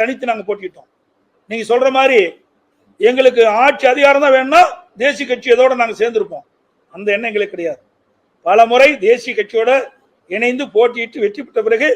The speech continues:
தமிழ்நாட்டு உரிமையை காக்க முடியல. தமிழ்நாட்டு மக்கள் தான் நம்முடைய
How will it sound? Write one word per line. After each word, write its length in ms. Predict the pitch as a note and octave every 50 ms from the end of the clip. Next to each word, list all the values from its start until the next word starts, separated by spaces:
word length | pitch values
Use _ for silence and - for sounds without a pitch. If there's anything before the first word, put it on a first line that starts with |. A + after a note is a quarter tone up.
| - - _ _ _ _ _
தமிழ்நாட்டு 540 | F#3 G3+ B3+ D4+ D#4+ D#4+ D#4+ E4 D#4+ D#4+ D4+ C#4 C4+ B3 A#3+ B3
உரிமையை 360 | C4 D4+ D#4 D#4 E4 F4+ F4+ C#4 - -
காக்க 200 | A3 A#3+ A#3+ A#3 G#3+
முடியல. 260 | F#3+ E3 D3+ C#3+ B2 - _ _ _ _ _ _ _ _ _ _ _ _ _ _ _ _ _ _ _ _ _ _ _ _ _ _ _ _ -
தமிழ்நாட்டு 420 | C#3+ F#3 A3+ B3+ C4+ C#4+ C4+ C#4 C4 C4
மக்கள் 260 | A#3+ B3+ B3+ B3+ C4
தான் 180 | C#4+ E4 E4+ C#4+ - - _ _ _ _ _ _ _ _ _ _ _ _ _ _ _ _ _ _ _ _ F#3
நம்முடைய 360 | G3+ A3+ A#3 A3+ A3 G#3+ G#3+